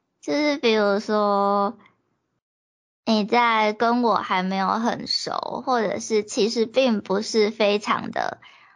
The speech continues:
了解我到底在干嘛，或者是并不是非常的清楚知道我想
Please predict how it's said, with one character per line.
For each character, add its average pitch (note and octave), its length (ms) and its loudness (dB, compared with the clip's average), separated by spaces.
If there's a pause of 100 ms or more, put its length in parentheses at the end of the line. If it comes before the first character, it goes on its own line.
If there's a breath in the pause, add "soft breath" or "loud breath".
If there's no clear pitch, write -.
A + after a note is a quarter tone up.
(160 loud breath)
了 G3 340 2
解 G#3+ 360 0
我 F#3 200 -2
到 G3+ 220 2
底 E3 100 -2
在 F#3 160 -2
干 F#3 280 -2
嘛， - 360 -8
或 A3 180 -2
者 A3 60 -4
是 B3 120 2
并 C4 220 0
不 G#3 80 0
是 G3+ 160 2
非 G3+ 200 0
常 G#3 180 0
的 F#3 100 -2
清 G#3 320 -2
楚 A3 200 -2
知 F#3+ 200 -2
道 G3 160 2
我 F#3 160 2
想 - 400 -2